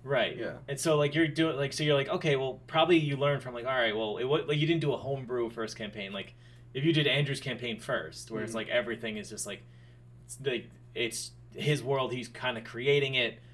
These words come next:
Speaker 1: uh, while, while we're going along with it, instead of, like, "Okay, well, the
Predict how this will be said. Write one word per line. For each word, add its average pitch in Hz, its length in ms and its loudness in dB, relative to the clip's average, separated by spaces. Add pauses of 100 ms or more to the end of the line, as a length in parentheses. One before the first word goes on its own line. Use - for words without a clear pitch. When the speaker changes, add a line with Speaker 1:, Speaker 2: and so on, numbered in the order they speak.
(440)
Speaker 1:
uh, 110 200 2
while, 120 300 2
while 120 320 4
we're 117 140 -2
going 113 280 -2
along 113 360 0
with 104 160 -8
it, 98 220 -6 (100)
instead 117 260 -2
of, 120 100 -2
like, 110 240 -2
"Okay, 117 280 -4
well, 107 180 -4
the 98 240 -8